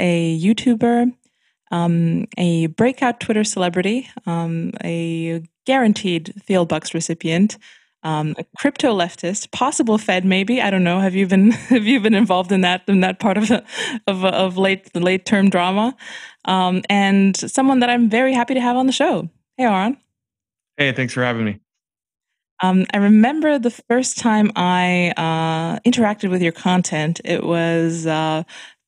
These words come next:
Speaker 1: during a, a, a Dave the Distributist binge on YouTube. Um, and you were either part of a stream or you were, uh, you were in the recommended. So you, you kind of have this, uh, related content. So I think it was a,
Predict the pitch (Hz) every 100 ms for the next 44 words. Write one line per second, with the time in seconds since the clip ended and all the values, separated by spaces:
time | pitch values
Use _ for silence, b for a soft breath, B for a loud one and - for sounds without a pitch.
0 | _ 165 190 196 180 170 165 - 165 -
1 | 170 160 170 180 170 160 - 180 165 175
2 | - 180 175 - 170 - - 170 170 175
3 | 180 185 160 165 170 175 185 180 196 -
4 | B B B - 165 160 165 - 170 165
5 | 165 - - - - 220 233 254 269 262
6 | - - 233 220 202 - - 269 277 277
7 | 269 - 196 196 196 196 190 190 185 185
8 | 185 185 214 - 185 180 180 185 175 190
9 | 180 170 170 160 160 151 143 160 160 160
10 | 170 - 175 170 165 156 - 156 180 185
11 | 165 165 160 160 156 156 - 170 170 214
12 | 202 185 175 165